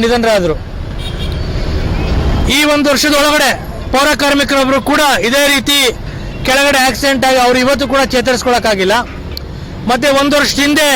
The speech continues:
ಇದೇ ಮೊಹಲ್ಲಾದ ಹಿರಿಯ ನಾಗರಿಕರು, ಎಪ್ಪತ್ತೆರಡು ವರ್ಷದವರು, ಸ್ಕೂಟರ್ನಲ್ಲಿ ಅರಸರೋಡ ಗೋರಿ ಮುಂದೆ ಹೋಗ್ಬೇಕಾದ್ರೆ ಅಲ್ಲೂ ಕೂಡ ವೇಗವಾಗಿ ಒಂದು ಬಸ್ ಬಂದು ಹೊಡೆದಿದ್ರಿಂದ, ಒಂದು ಕಾರು,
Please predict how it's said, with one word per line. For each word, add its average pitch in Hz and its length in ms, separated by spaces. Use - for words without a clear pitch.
ಇದೇ 277 180
ಮೊಹಲ್ಲಾದ 277 380
ಹಿರಿಯ 269 200
ನಾಗರಿಕರು, 262 500
ಎಪ್ಪತ್ತೆರಡು 247 420
ವರ್ಷದವರು, 240 360
ಸ್ಕೂಟರ್ನಲ್ಲಿ 285 600
ಅರಸರೋಡ 262 340
ಗೋರಿ 285 260
ಮುಂದೆ 269 180
ಹೋಗ್ಬೇಕಾದ್ರೆ 247 520
ಅಲ್ಲೂ 269 140
ಕೂಡ 285 80
ವೇಗವಾಗಿ 302 520
ಒಂದು 262 160
ಬಸ್ 233 220
ಬಂದು 277 200
ಹೊಡೆದಿದ್ರಿಂದ, 254 500
ಒಂದು 226 200
ಕಾರು, 277 220